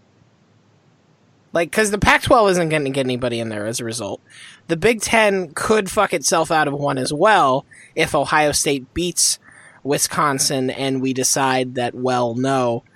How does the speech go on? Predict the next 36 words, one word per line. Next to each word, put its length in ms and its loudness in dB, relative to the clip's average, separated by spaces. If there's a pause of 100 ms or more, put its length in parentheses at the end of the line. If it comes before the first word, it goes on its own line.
(240)
Ohio 340 2
State's 400 -2
two 220 0
losses, 640 0
uh, 420 -2
are 200 2
too 360 2
monumental 640 2
for 160 0
us 160 0
to 140 -2
ignore. 500 0 (720)
Uh, 300 4
we 100 2
just 240 2
talked 260 6
about 200 4
the 60 0
Big 220 2
Twelve, 500 4
and 180 2
the 120 2
S 160 2
E 60 2
C 240 2
and 140 0
A 160 4
C 200 4
C 480 4 (800)
are 120 6
probably 580 4
sending 540 6
one 240 6
team 360 2
either 280 4
way, 480 6